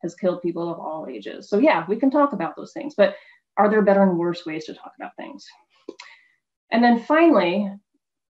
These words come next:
uh, we don't necessarily want to frame aging in terms of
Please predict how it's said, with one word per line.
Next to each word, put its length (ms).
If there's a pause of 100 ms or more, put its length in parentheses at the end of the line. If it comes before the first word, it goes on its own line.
(200)
uh, 200
we 160
don't 340
necessarily 640
want 420
to 180
frame 560 (140)
aging 800 (160)
in 220
terms 520 (100)
of 380